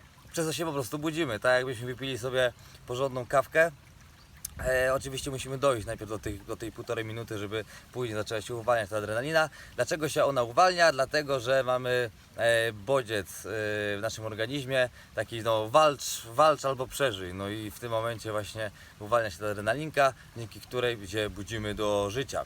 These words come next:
Tak więc pierwsze, co robię, kiedy się przebudzę, trochę się przewrócę w sprawa, na lewo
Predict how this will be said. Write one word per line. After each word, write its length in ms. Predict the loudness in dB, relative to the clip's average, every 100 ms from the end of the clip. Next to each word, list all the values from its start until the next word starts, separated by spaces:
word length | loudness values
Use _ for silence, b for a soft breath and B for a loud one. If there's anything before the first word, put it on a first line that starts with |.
| -4 0
Tak 180 | 0
więc 300 | 0 -4 -6
pierwsze, 300 | -4 -2 -2
co 160 | -2 0
robię, 240 | 0 -2
kiedy 220 | -6 -6 -2
się 220 | 0 -2 B B B
przebudzę, 720 | -4 -2 0 0 6 6 6 0 -14 -16 -4
trochę 280 | 0 0
się 180 | 0 -2
przewrócę 560 | -2 -2 -2 -2 -2 -4
w 40 |
sprawa, 480 | -6 0 2 4 2
na 100 | 2
lewo 400 | 4 6 6 4